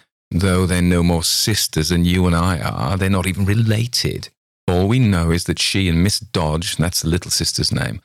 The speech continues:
arrived here one memorable day last October from the Crown Prince Hotel at Waldeck Piermont.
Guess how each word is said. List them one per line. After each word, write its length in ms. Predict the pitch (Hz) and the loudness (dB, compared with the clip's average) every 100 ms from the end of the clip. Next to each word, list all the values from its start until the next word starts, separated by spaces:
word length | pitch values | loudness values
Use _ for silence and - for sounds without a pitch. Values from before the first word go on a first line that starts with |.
| _ _ - | _ _ -4
arrived 460 | 87 90 92 87 | -2 0 0 -2
here 160 | 90 78 | -2 0
one 260 | 82 82 82 | 2 2 2
memorable 400 | 87 87 80 90 | 2 0 0 0
day 240 | 90 87 | 0 0
last 320 | 80 82 - | -2 -2 -4
October 480 | 87 - 87 87 80 | -6 -4 -2 0 -2
from 200 | - 78 | -2 -2
the 80 | 80 | -2
Crown 360 | - 92 98 - | -2 -4 -4 -6
Prince 300 | - 82 - | -6 -4 -4
Hotel 480 | 90 - - 95 71 | -6 -6 -6 -4 -4
at 200 | - - | -4 -2
Waldeck 460 | 85 80 90 - | -2 -2 -6 -8
Piermont. 560 | - 107 85 67 65 | -6 -2 0 -2 -2